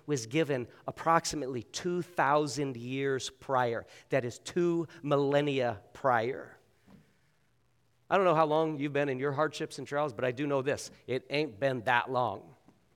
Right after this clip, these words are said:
My trials have not been that long.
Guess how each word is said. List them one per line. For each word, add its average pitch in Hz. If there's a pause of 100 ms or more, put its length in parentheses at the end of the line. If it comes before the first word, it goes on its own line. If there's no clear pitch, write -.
My 165
trials 151
have 135
not 160
been 151
that 147
long. 147